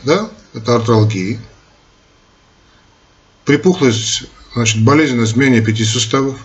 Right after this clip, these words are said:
отсутствие внесуставных проявлений,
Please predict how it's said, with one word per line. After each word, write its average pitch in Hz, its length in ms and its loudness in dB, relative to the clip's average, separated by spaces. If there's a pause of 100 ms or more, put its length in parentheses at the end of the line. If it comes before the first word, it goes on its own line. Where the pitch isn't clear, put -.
(140)
отсутствие 127 600 2
внесуставных 123 1040 0
проявлений, 104 580 -2